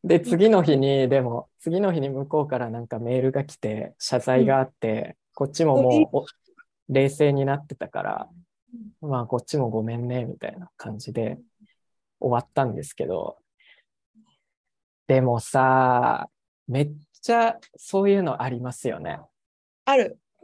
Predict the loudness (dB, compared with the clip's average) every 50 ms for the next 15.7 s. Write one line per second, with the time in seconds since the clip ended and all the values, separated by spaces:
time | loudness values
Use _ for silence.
0 | _ _ -2 0 0 2 4 6 6 6 6 4 2 0 4 6 8 8 8 8
1 | 6 6 6 6 6 4 2 0 0 -2 -4 -10 _ _ _ -8 -4 -4 -2 -2
2 | -2 -4 -6 -10 _ _ _ _ _ _ -18 -14 -14 -14 -4 0 4 6 6 6
3 | 6 4 2 2 2 4 4 4 4 4 0 -2 -2 -4 -4 -6 -6 -6 _ 2
4 | 4 4 4 4 2 0 0 0 0 0 0 0 0 0 0 -2 -2 -2 -4 _
5 | _ _ _ _ _ _ 0 2 2 2 2 0 -6 -8 -8 -8 -8 -10 -10 -12
6 | -12 -14 -16 _ _ _ _ _ _ _ _ _ _ _ _ _ _ _ _ _
7 | _ _ _ 6 6 8 8 8 8 6 4 4 4 4 4 4 2 -2 0 0
8 | 2 2 2 0 -2 -4 -8 _ _ _ _ _ _ _ _ _ _ _ _ _
9 | _ -20 -12 -6 -6 -2 2 4 4 6 4 6 6 6 4 4 4 4 4 4
10 | 4 4 2 4 2 0 0 0 -4 -6 -6 -6 -8 -10 -10 -12 -14 -16 -16 _
11 | _ _ _ _ _ _ _ _ _ _ _ _ _ _ _ _ _ _ _ _
12 | _ _ _ _ _ _ _ _ _ _ _ _ _ _ _ -6 -4 -2 -2 0
13 | 2 2 2 2 2 2 0 2 2 4 4 4 2 0 0 2 2 4 4 4
14 | 2 2 0 0 -2 -2 -2 -4 -4 -6 -4 -2 -2 -2 0 0 0 -2 0 -2
15 | -4 -2 -2 -2 -4 -4 -4 -8 -8 -6 -6 -6 -6